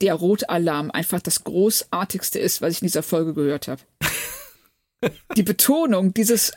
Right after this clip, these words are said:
Speaker 1: äh, irgendwo zwischen, ich weiß gar nicht, wie man's schafft, das so zu betonen, dass es gleichzeitig panisch und gelangweilt klingt.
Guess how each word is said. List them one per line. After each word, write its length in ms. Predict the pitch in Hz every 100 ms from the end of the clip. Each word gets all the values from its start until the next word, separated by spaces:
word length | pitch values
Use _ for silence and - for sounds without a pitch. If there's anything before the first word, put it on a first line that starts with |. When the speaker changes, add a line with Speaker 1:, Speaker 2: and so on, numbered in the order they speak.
| -
Speaker 1:
äh, 200 | 214 208 202 - - -
irgendwo 420 | 277 320 269 277
zwischen, 600 | - - 277 269 254 262 _ _ _
ich 120 | 214
weiß 160 | 262 311
gar 100 | 320
nicht, 140 | 269
wie 80 | 285
man's 200 | 247 214
schafft, 280 | - 302 -
das 120 | 240
so 120 | 285
zu 180 | 269 262
betonen, 460 | 220 - 226 285 285
dass 180 | 247
es 160 | 247 -
gleichzeitig 680 | - 214 226 254 247 233 - _ _ _ _
panisch 600 | - 226 226 269 320 - -
und 260 | 294 381 -
gelangweilt 600 | 320 311 320 185 156 -
klingt. 400 | - 135 -